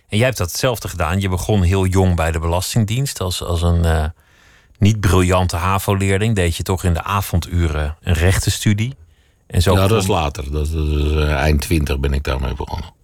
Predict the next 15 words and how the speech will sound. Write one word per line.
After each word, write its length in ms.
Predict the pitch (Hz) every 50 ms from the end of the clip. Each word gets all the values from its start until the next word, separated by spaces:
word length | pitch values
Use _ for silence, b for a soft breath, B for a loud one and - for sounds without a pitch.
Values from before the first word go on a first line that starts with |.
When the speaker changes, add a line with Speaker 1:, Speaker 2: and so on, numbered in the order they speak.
| _ _ _ _ -
Speaker 1:
En 120 | 98 98
uiteindelijk 400 | 95 90 87 104 104 98 85 80
werd 140 | 85 80 -
je 100 | - -
officier 500 | - 87 82 92 - - - 101 98 92
van 180 | - - 85 80
justitie. 560 | 80 80 - - - 110 - - - 110 104
En, 200 | 104 101 101 -
en 100 | 101 107
dan 220 | 107 110 110 104
al 100 | 76 92
vrij 320 | 95 - - 127 135 147 151
snel 320 | - - 151 135 127 123
komt 260 | - - 139 131 120
het, 200 | - 113 104 -